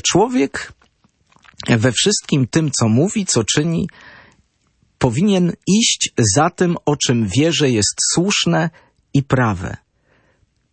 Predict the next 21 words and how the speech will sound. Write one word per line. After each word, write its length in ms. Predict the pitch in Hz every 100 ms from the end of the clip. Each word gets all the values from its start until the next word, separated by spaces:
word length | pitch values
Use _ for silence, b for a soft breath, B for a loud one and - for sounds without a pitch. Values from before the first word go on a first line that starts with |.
| _ _ -
I 80 | 107
właśnie 480 | 104 190 214 208
przez 220 | 190 - 135 -
sąd 220 | - 156 170 -
swego 240 | 143 143 135
sumienia 400 | - 123 147 147
człowiek 420 | 123 139 131 131 -
postrzega 680 | 113 - - - 151 147 -
i 140 | 147 165
rozpoznaje 680 | 127 - 120 110 117 120
nakazy 480 | 117 107 - 107 110
prawa 320 | - 85 95
Bożego. 520 | 98 101 92 87 - - - _ _ _ _ _ _ _ _ _ _ _ _ _ _ _ _ _ 110 101 92
To, 380 | - 214 226 208 -
mm, 440 | 139 131 123 117 -
kiedy 380 | 143 123 127
czytamy 480 | 113 123 110 220 202
katechizm 540 | - 127 175 156 139 131
Kościoła 480 | 123 - 170 165
katolickiego, 920 | 131 127 127 113 107 - 226 185 156 127
a 140 | 120